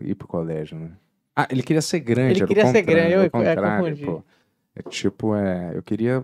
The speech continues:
Speaker 1: só voltar pra, sabe, estudar melhor, entendeu? Eu vacilei muito no colégio, eu achava, entendeu?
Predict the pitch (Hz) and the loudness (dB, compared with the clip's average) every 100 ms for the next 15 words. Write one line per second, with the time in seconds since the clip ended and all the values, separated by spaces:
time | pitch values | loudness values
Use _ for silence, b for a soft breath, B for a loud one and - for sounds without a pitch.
0 | - - - 139 143 131 123 131 147 127 | -8 -6 -2 0 -2 0 -2 0 0 0
1 | - 156 98 95 _ _ - - - 139 | 0 0 -2 -4 _ _ -14 -12 -10 -6
2 | 95 110 131 95 - - 98 92 90 95 | -4 -2 -4 -8 -14 -10 -8 -4 -2 -2
3 | 95 92 - 98 95 92 - - 110 - | -4 -10 -8 -6 -4 -6 -8 -6 -4 -4
4 | 110 98 117 92 92 95 - - 85 82 | -4 -2 -4 -4 -6 -6 -6 -6 -6 -6
5 | 85 80 85 85 - - 82 90 - - | -8 -8 -10 -12 -14 -14 -14 -14 -20 -20
6 | - - 180 | -20 -14 -14